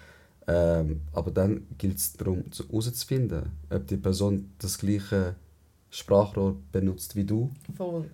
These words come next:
Speaker 1: Gibt's überhaupt, äh, Möglichkeit, dass wir können connecten
Speaker 2: Mhm.
Speaker 1: oder ist der vom Mond und du bist irgendwie von
Speaker 2: Ja.
Speaker 1: der Sonne und ihr redet
Speaker 2: Ja.
Speaker 1: aneinander vorbei? Also das gibt's ja auch.
Speaker 2: Das gibt's
Speaker 1: Es gibt
Speaker 2: auch.
Speaker 1: auch gute Menschen, die nicht zusammenpassen. Es muss ja nicht immer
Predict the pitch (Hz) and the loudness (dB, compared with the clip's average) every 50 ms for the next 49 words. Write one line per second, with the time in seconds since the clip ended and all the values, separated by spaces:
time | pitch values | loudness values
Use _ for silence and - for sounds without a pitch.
0 | - - - 113 113 - - 117 101 107 98 98 95 98 98 98 - - - - | -4 0 0 2 2 2 -2 2 2 2 2 2 2 2 2 0 -2 -12 -18 -20
1 | _ _ - - 101 95 98 98 92 90 90 87 95 98 104 101 104 98 98 - | _ _ -4 2 4 6 6 6 6 4 4 4 4 4 4 2 0 -2 0 0
2 | 95 95 - 101 - 101 95 92 - 95 95 98 - - 95 95 95 110 117 - | 0 0 0 -4 -2 -2 -2 -2 -2 -4 -4 -2 -2 0 0 2 2 0 -2 -4
3 | - - 113 117 120 - - - - - - - - - 92 87 - 95 90 87 | 0 2 2 2 2 0 -4 -12 -14 -16 -18 -12 -4 0 0 0 2 0 -2 -2
4 | 85 85 73 73 - - - - - 87 85 80 - 87 85 90 90 92 92 104 | -2 -6 -8 -8 -10 -8 -6 -4 -2 -2 -2 -2 -4 -4 -2 0 0 0 2 0
5 | 110 110 - 95 82 - 92 87 92 - 87 87 - 349 359 381 - - 92 87 | 0 -2 -4 -4 -2 -2 -4 -4 -4 -4 -2 0 2 2 2 4 4 4 2 2
6 | 92 101 113 117 113 101 85 80 87 85 87 87 87 85 80 73 87 90 92 92 | 0 0 0 0 0 -2 -2 -2 -2 0 0 0 0 0 0 0 0 0 0 0
7 | 92 92 98 95 - 101 95 - 117 101 92 98 92 87 - - - 98 - - | 0 -2 -2 -4 -4 -6 -4 -4 -4 -4 -4 -6 -8 -8 -6 -6 -6 -6 -4 -4
8 | 104 98 98 98 208 208 - - 208 196 - - - - - - 101 101 98 101 | -2 -2 -2 -4 -8 -10 -10 -10 -10 -10 -10 -10 -10 -10 -4 2 4 4 4 6
9 | 107 113 110 113 110 104 101 104 107 110 - - 98 98 104 101 - - 110 104 | 4 2 4 4 4 4 4 4 4 2 0 0 0 0 0 0 0 -2 0 0
10 | 107 107 - - 98 98 - - - 65 78 78 - 95 95 - 95 92 90 - | 0 -2 -2 -4 -6 -4 -6 -6 -6 -6 -8 -6 -6 -6 -4 -4 -4 -4 -4 -4
11 | - 98 98 98 92 | -2 0 0 0 0